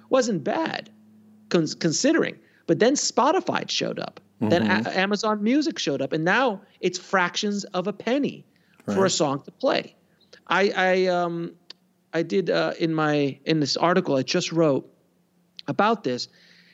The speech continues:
Speaker 1: your song has to play three hundred and thirty-seven thousand two hundred times for you to generate fourteen hundred dollars, fourteen hundred and thirty-seven dollars,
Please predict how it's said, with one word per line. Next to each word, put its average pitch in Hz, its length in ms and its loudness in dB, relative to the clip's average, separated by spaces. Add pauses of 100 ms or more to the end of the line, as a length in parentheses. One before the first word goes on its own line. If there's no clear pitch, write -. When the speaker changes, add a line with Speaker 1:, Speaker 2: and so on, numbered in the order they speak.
(220)
Speaker 1:
your 185 220 2
song 233 400 2
has 202 260 0
to 202 80 -4
play 190 280 -2
three 185 300 -4
hundred 220 340 0
and 185 220 0
thirty-seven 190 1200 2
thousand 165 680 0
two 247 180 0
hundred 220 320 2
times - 640 -2 (800)
for - 180 2
you 160 300 4
to 208 160 0
generate 143 640 2
fourteen 185 520 0
hundred 160 380 0
dollars, 135 440 0 (180)
fourteen 202 360 0
hundred 160 280 2
and 131 120 0
thirty-seven 135 480 2
dollars, 110 500 0